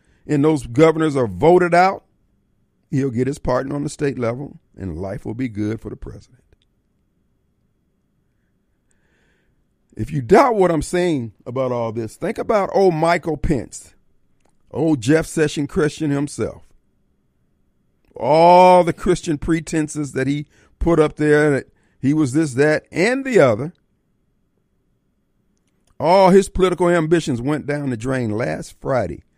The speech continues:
when he sat down with Tucker Carlson. See, we people of the household of faith, we just have to be stout, still, and standing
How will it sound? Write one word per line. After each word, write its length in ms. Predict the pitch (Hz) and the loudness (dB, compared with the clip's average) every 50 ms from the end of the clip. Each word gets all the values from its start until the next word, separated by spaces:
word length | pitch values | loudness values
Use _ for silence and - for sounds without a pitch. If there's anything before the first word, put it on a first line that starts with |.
| _ _ _ _ _ - | _ _ _ _ _ -8
when 140 | 107 104 117 | -4 -2 -2
he 80 | 131 | -2
sat 360 | 135 - - 170 151 131 92 | -4 -4 -2 0 -2 0 -2
down 420 | 107 135 131 127 117 113 107 104 101 | -2 -4 -2 -2 -4 -4 -6 -6 -8
with 140 | 95 85 _ _ _ _ | -8 -10 _ _ _ _
Tucker 300 | - - 139 120 - 113 | -10 -8 -8 -8 -8 -10
Carlson. 540 | - - - 85 71 67 - - - - - _ _ _ _ _ _ _ _ _ _ _ _ _ - | -14 -12 -12 -12 -12 -12 -16 -20 -20 -20 -20 _ _ _ _ _ _ _ _ _ _ _ _ _ -12
See, 340 | - - 233 226 190 - _ _ _ _ _ _ _ _ _ _ _ _ _ _ _ _ _ _ _ _ _ - | -8 -6 -6 -6 -8 -10 _ _ _ _ _ _ _ _ _ _ _ _ _ _ _ _ _ _ _ _ _ -16
we 320 | - 139 170 247 277 262 | -12 -8 -6 -6 -4 -2
people 560 | - - 233 208 165 - 170 170 165 170 180 - | -2 -2 -2 -2 -4 -4 -4 -4 -4 -6 -6 -6
of 120 | 131 127 | -6 -4
the 80 | 120 139 | -4 -4
household 480 | 147 175 165 160 147 - - 147 139 135 | -4 -2 -4 -4 -4 -6 -6 -6 -6 -6
of 60 | 113 | -8
faith, 320 | - - 160 151 127 - | -4 -4 -2 -2 -2 -4
we 160 | 151 190 269 | -6 -8 -8
just 220 | 294 - 131 117 131 | -8 -10 -10 -8 -6
have 180 | 127 117 110 | -4 -6 -6
to 80 | - 120 | -8 -12
be 200 | 85 87 90 78 | -12 -12 -12 -14
stout, 640 | - - - - - 147 180 185 139 - - _ _ _ _ _ _ _ | -14 -18 -16 -8 -4 -2 -2 0 -2 -4 -6 _ _ _ _ _ _ _
still, 680 | - - - - - - - 202 190 151 101 65 - - _ _ _ _ _ - | -18 -16 -16 -16 -12 -8 -6 -4 -2 -2 -4 -4 -8 -14 _ _ _ _ _ -16
and 200 | - 92 92 - | -14 -14 -12 -12
standing 760 | - - - - 143 190 226 214 175 131 - - - - | -14 -14 -10 -4 -2 0 2 2 2 0 -2 -6 -12 -16